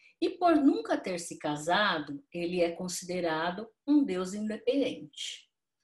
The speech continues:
Ímeros, nosso deus do sexo. Bom, vamos lá. Eis que o sexo, né, acaba perpetuando a espécie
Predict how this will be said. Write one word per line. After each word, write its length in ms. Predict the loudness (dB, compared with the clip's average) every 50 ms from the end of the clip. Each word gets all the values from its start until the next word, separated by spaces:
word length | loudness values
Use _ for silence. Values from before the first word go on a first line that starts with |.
| _ _ _ _ _ _ _ _ _ _ _ _ _ _ _ _ _ _ _ _ _ _ _ _ _ _ _
Ímeros, 800 | -8 -8 -6 -4 -2 -4 -2 -2 -2 -4 -4 -6 -8 -10 -14 _ _ _
nosso 360 | -8 -8 -6 -6 -8 -10 -8
deus 260 | -8 -6 -6 -6 -6
do 80 | -8 -8
sexo. 680 | -8 -6 -4 -4 -4 -6 -8 -12 -10 -8 -8 -8 -8 -10 -14 _ _ _ _ _ _ -20 -20 _ _ _ _ _ _ _ _ _ _ _ _
Bom, 400 | 8 8 8 6 4 -2 -10 -18 _ _ _
vamos 320 | -10 -10 -6 -6 -4 -4 -4
lá. 260 | -4 -4 -6 -12 -20 _ _ _ _ _ _ _ _ _ _ _ _ _ _
Eis 300 | -2 -2 -2 -4 -6 -8
que 100 | -8 -8
o 40 | -6
sexo, 580 | -4 0 2 2 0 0 -4 -8 -6 -4 2 2
né, 200 | 4 4 4 2
acaba 420 | 0 -4 -6 -4 -2 -2 -2 -4
perpetuando 840 | 0 2 2 2 2 -2 -4 -4 -4 -6 -8 -8 -6 -6 -4 -2 0
a 60 | 0 0
espécie 880 | -2 -6 -12 -6 _ 2 4 4 4 0 -2 -6 -8 -8 -10 -10 -14